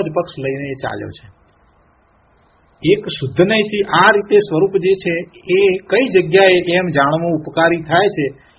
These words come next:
એટલી વાત એને સમજણમાં આવી નહીં. એટલે એ વ્યવહારનો પક્ષ લઈને અનાદિથી એનો જે ઉપદેશ કરે છે, એને જે સમજે છે, અને બીજા પ્રાણીઓને પણ એ સમજાવે છે, પરસ્પર એકબીજાને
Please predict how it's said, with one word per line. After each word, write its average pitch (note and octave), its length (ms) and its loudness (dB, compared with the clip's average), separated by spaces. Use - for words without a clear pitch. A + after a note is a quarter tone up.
એટલી G3 340 -2
વાત F#3+ 200 6
એને F3+ 140 -4
સમજણમાં D#3 560 0
આવી F#3 220 0
નહીં. B2 220 -4
એટલે E3 240 -6
એ C#3 80 -2
વ્યવહારનો C3+ 560 0
પક્ષ D3+ 320 -12
લઈને D3+ 260 -2
અનાદિથી D3+ 640 -2
એનો G3 280 2
જે D#3+ 220 2
ઉપદેશ D#3+ 420 0
કરે C3+ 200 -2
છે, C3 200 -8
એને F#3 240 0
જે C#3 180 -2
સમજે D#3+ 340 0
છે, C#3 160 -4
અને C3+ 120 -6
બીજા F3 240 0
પ્રાણીઓને D#3 460 -4
પણ C#3 180 -8
એ E3+ 80 -10
સમજાવે C3+ 460 -4
છે, - 140 -14
પરસ્પર - 440 -8
એકબીજાને A#2+ 540 -8